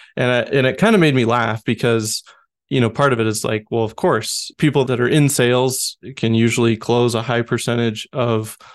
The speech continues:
qualified leads. And I don't know that many people have taken the time to define what a qualified lead is for them. But also, part of how you get to a qualified lead is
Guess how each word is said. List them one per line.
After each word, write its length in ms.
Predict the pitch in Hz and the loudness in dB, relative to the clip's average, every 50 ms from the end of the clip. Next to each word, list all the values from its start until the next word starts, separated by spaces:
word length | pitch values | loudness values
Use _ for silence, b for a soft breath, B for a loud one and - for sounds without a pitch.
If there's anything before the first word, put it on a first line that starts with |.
| B B B _ _ | B B B _ _
qualified 600 | - - 120 117 117 113 - - 110 110 110 107 | -4 -2 0 0 0 -2 -2 -2 -2 -2 -2 0
leads. 540 | 120 143 156 131 117 110 107 110 - - b b b b b b | 0 0 2 2 0 0 -2 -2 -6 -10 b b b b b b
And 540 | _ - 127 120 117 117 113 113 113 107 - - - _ _ - | _ -4 -2 0 0 2 0 0 -2 -2 -6 -12 -16 _ _ -4
I 80 | 147 185 | -2 0
don't 240 | 220 208 - 123 | 0 0 0 0
know 280 | 123 127 135 139 139 135 | 2 2 2 2 2 2
that 280 | 120 123 120 120 117 113 | 0 0 0 0 0 -2
many 420 | 123 120 117 123 131 135 131 123 | -4 -4 -2 -2 0 0 -2 -4
people 360 | 120 - - 131 123 131 120 | -4 -4 -6 -6 -2 -2 -2
have 100 | 117 117 | -2 -2
taken 280 | - - 127 117 123 117 | -2 -4 -4 -2 -2 -4
the 100 | 117 110 | -4 -4
time 260 | - - 117 117 117 | -4 -4 -2 -2 -2
to 140 | 110 - 113 | -4 -6 -6
define 680 | 110 113 101 - - 120 113 110 110 117 123 135 139 135 B B B B B B B _ | -6 -6 -8 -4 -4 -2 0 0 0 2 0 0 -2 -4 B B B B B B B _
what 380 | 123 117 120 120 117 - - | 0 2 2 2 0 -2 -4
a 60 | 127 - | -6 -8
qualified 840 | - - 123 117 117 117 117 - 123 120 117 113 113 110 107 107 - - _ | -4 -2 0 0 0 -2 -2 -4 -2 -2 0 0 0 -2 -2 -4 -10 -12 _
lead 320 | 135 113 113 113 117 110 | -6 -4 -2 -2 -2 -2
is 380 | - 113 117 117 117 113 110 - | -2 0 0 0 0 0 -2 -4
for 160 | - - 117 | -4 -4 -2
them. 380 | 110 110 110 120 135 175 190 185 b b b b b b _ _ | -2 -2 -2 0 0 0 -2 -2 b b b b b b _ _
But 160 | - 147 127 | -2 -2 0
also, 560 | 120 165 202 202 - - 127 120 117 113 113 B B B B B _ _ _ _ | 2 0 0 0 0 0 0 2 2 0 -2 B B B B B _ _ _ _
part 240 | - - 202 262 220 | -2 0 0 0 0
of 120 | 147 - | -2 -2
how 100 | - 135 | -2 -2
you 240 | 127 120 113 113 110 117 _ | 0 0 0 -2 -4 -6 _
get 320 | - 123 165 208 208 - | -2 0 0 0 -2 -6
to 540 | - - 123 117 117 113 110 110 120 - - _ | -8 -6 -4 -2 -2 -2 -2 -2 -4 -6 -6 _
a 120 | 131 127 | -4 -4
qualified 680 | 127 - - 120 117 117 117 113 - 120 113 113 113 | -4 -2 -2 0 0 0 0 -2 -2 -2 -2 -2 -2
lead 320 | 110 113 113 120 127 131 135 - | -2 -2 -2 -2 -4 -6 -6 -4
is 500 | 127 123 117 113 113 107 107 - - - | -2 0 0 0 0 -2 -4 -6 -10 -10